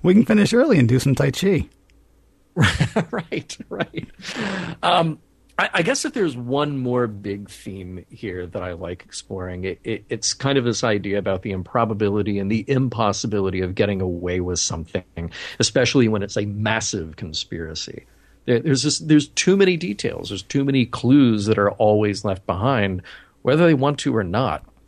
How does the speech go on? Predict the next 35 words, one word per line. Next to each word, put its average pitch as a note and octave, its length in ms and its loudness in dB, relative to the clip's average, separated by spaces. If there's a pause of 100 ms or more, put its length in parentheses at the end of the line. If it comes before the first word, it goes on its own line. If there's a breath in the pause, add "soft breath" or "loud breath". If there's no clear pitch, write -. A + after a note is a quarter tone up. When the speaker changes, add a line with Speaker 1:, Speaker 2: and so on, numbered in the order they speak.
Speaker 2:
There, A#2 140 2
there's C3 260 0
so D#3 480 2
much A#2+ 400 0
going G2+ 260 -2
on F#2+ 160 0
that F#2+ 140 -2
I G2+ 100 2
find A#2 340 0
it G#2+ 160 2 (400 loud breath)
extremely D3 1000 2
hard A#2 280 0 (120)
to A2+ 80 -2
believe G2 380 -4
that G2 220 -2
even C#3 320 -2
as A2 160 -2
careful D#3 520 0
as B2 200 2
they A2+ 100 2
may G#2 220 2
be G#2 220 -2
the F#2+ 120 -4
second F2+ 400 -4
time F#2 220 -2
around, F2+ 420 0 (680 loud breath)
it D3 140 2
seemed A3 460 2
to - 100 0
me B2+ 360 6
that A#2+ 180 -2
the G#2+ 80 -2
second A#2+ 420 -2
time A#2 220 0
around, G2 500 -2